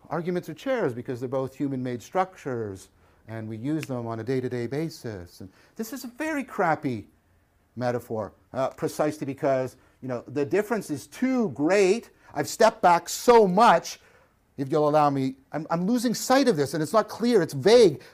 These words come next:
How, what am I supposed to see about arguments through this distant lens of chairs? Apt is when I get an appropriate balance of that. So what I'm looking for,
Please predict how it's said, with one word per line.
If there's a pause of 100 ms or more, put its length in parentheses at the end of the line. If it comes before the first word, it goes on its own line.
How,
what
am
I
supposed
to
see
about
arguments (320)
through (160)
this
distant (240)
lens (340)
of (180)
chairs? (2500)
Apt
is
when
I
get
an
appropriate
balance
of
that. (180)
So
what
I'm
looking
for,